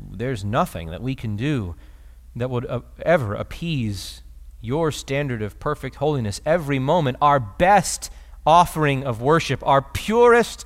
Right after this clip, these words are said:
song of praise, our most earnest and contrite confession of sin has enough sin in it to destroy the entire world,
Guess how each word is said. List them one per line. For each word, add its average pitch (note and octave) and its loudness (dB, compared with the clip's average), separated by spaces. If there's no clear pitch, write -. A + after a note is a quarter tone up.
song G3 6
of - 0
praise, E3+ 2
our D#3+ 8
most E3 4
earnest A#3+ 6
and G3 2
contrite G3 2
confession F#3 0
of E3+ -2
sin C#3+ -2
has F3+ 4
enough F3 4
sin G3 2
in F#3+ 4
it C#3 0
to F3+ 0
destroy G3 2
the F3 2
entire F3+ 4
world, D3+ 4